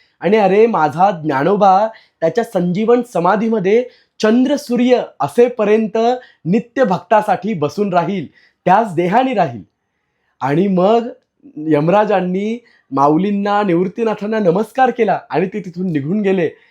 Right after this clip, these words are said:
आणि आपण जाणतोच की वयाच्या एकविसाव्या वर्षी माऊलींनी आळंदीमध्ये संजीवन समाधी घेतली. संजीवन समाधी म्हणजे त्यांनी आपला देहत्याग केला नाही, तर ते त्या समाधी विवरामध्ये जाऊन बसले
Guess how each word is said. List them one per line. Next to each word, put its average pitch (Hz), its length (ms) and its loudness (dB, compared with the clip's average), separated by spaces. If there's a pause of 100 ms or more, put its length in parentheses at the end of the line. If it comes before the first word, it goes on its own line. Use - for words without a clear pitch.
(200)
आणि 156 140 2
आपण 185 340 0
जाणतोच 160 640 0 (360)
की 208 60 -4
वयाच्या 196 760 2 (380)
एकविसाव्या 214 720 0
वर्षी 190 500 -4
माऊलींनी 202 880 -2 (720)
आळंदीमध्ये 226 800 2
संजीवन 208 580 -2
समाधी 190 380 0
घेतली. 131 320 -8 (380)
संजीवन 180 380 2
समाधी 202 340 -2
म्हणजे 214 260 0
त्यांनी 196 300 -2
आपला 196 300 0
देहत्याग 180 500 -2 (120)
केला 170 260 -2
नाही, 151 580 -6 (360)
तर 214 160 2
ते 220 400 -2
त्या 220 180 4
समाधी 185 460 0
विवरामध्ये 190 580 -2
जाऊन 165 420 2
बसले 196 400 -2